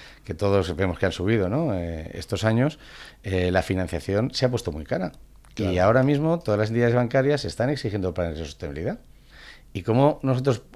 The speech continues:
Speaker 1: aplicamos un plan de sostenibilidad para garantizar la tranquilidad también al entorno financiero? Pues mire, es que nosotros digitalizamos toda la parte de consumos y tenemos unos retos que es optimizar los recursos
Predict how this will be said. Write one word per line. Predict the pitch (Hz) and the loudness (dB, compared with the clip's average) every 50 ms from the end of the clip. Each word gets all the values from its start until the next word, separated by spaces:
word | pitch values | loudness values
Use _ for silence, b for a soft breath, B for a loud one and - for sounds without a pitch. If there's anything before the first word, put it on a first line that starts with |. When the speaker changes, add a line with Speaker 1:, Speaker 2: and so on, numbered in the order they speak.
| - | -4
Speaker 1:
aplicamos | - 123 117 110 117 110 123 120 117 107 | 0 0 2 2 4 4 6 6 4 4
un | 107 117 | 2 2
plan | 104 113 110 | 4 4 4
de | 110 101 | 2 2
sostenibilidad | 92 110 101 - - - 104 101 98 101 104 107 107 107 104 - - - - | 0 -2 -2 -2 -2 -2 0 0 2 2 4 4 4 4 2 -2 -8 -6 -2
para | - 104 104 104 | 0 2 4 4
garantizar | 104 104 104 90 95 85 101 117 101 | 4 2 2 0 0 2 2 2 4
la | 107 104 98 | 4 2 2
tranquilidad | 90 104 104 101 95 87 95 95 107 107 98 | 4 4 4 4 2 2 2 4 4 4 4
también | 104 98 101 101 95 98 - - | 2 2 2 2 0 0 -4 -6
al | 98 | -6
entorno | 95 90 87 95 92 87 | -4 -2 -2 -4 -4 -4
financiero? | 92 92 90 90 165 190 185 117 - b b b b b - | -6 -8 -6 -6 -4 -4 -4 -4 -6 b b b b b -20
Pues | - 73 | -14 -8
mire, | 78 104 117 - - | -6 -6 -6 -8 -10
es | - - | -16 -20
que | - - | -18 -16
nosotros | 78 80 - 104 98 98 | -14 -10 -8 -8 -6 -6
digitalizamos | 101 85 80 78 - - 67 69 - - 120 123 123 - - - - b b b b b b b | -6 -8 -8 -10 -10 -12 -14 -8 -2 0 0 0 0 -2 -10 -16 -20 b b b b b b b
toda | b - 92 | b -4 -2
la | 90 85 | -2 -2
parte | 80 95 85 104 | -2 -2 0 0
de | 104 | 0
consumos | 101 120 120 - - 156 160 175 196 240 240 - - B B B B B | 2 2 0 2 2 0 2 2 2 0 -2 -4 -10 B B B B B
y | - 117 - | -6 -4 -2
tenemos | - 98 87 92 98 - - | -2 -2 -2 -2 -2 0 2
unos | 117 110 113 110 104 | 4 6 6 6 6
retos | 110 120 131 139 156 151 - 165 180 208 240 - - | 6 6 6 6 6 6 4 0 0 0 -2 -4 -6
que | - - 104 101 | -4 -2 0 0
es | 127 - - - | -2 -2 0 4
optimizar | 139 131 123 117 120 - - 113 95 98 95 90 - 110 110 127 170 196 - | 8 8 8 8 6 4 2 2 2 2 2 2 2 4 4 4 4 2 0
los | 143 147 135 | 2 2 2
recursos | 113 90 110 165 170 156 127 - - | 2 2 0 -2 -4 -6 -8 -8 -12